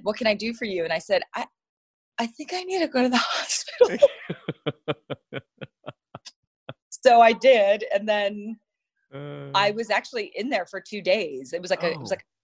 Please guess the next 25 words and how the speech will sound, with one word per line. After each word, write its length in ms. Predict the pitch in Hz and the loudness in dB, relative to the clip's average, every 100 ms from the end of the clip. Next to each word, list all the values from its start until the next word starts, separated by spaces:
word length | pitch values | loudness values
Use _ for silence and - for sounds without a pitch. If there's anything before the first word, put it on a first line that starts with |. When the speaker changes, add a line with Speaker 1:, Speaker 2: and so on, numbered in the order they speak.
| - | -4
Speaker 1:
a 40 | |
kidney 240 | 254 226 156 | 0 0 -2
infection. 480 | 143 151 135 - | -2 -2 -2 -4
It 60 | - | -10
was 120 | 208 | -6
something 280 | 349 339 175 | -2 0 0
really 260 | 156 190 160 | 4 4 4
bad 420 | 147 143 143 139 | 2 2 0 -4
that 100 | - | -6
was 160 | - - | -10 -4
not 280 | 151 135 - _ _ - | -2 -2 -4 _ _ -2
just 460 | 156 - - - - | -2 -2 -12 -16 -6
a 60 | 147 | -2
normal 400 | 143 147 143 139 | -2 0 -2 0
flu. 380 | 170 156 156 151 - _ _ _ _ - | 0 2 2 -2 -8 _ _ _ _ -4
Speaker 2:
Mm-hmm. 40 | 101 | 2
Speaker 1:
And 100 | 196 | 6
then 60 | |
when 100 | 196 | 8
I 40 | 196 | 6
got 180 | 190 185 | 6 6
back 200 | 196 - | 4 2
to 80 | |
my 120 | 202 175 | -4 -4
hotel 640 | 170 - 160 156 147 | -4 -2 2 2 0